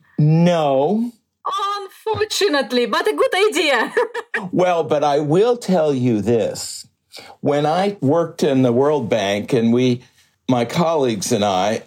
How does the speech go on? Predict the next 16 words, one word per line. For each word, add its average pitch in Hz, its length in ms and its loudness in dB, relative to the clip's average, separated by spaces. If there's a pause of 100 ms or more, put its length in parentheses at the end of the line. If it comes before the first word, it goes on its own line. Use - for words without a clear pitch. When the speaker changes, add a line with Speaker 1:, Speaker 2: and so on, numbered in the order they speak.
Speaker 1:
uh, 101 220 0
discovered 143 680 0
there 123 160 2
were 113 180 2
a 107 60 2
lot 127 360 0
of 107 180 -2
these 110 320 -2
bid 139 480 -2
rigging 107 400 0
cartels 98 1000 -2
in 113 160 4
the 107 100 2
road, 110 720 0 (520)
uh, 95 220 -2
sector 92 760 -2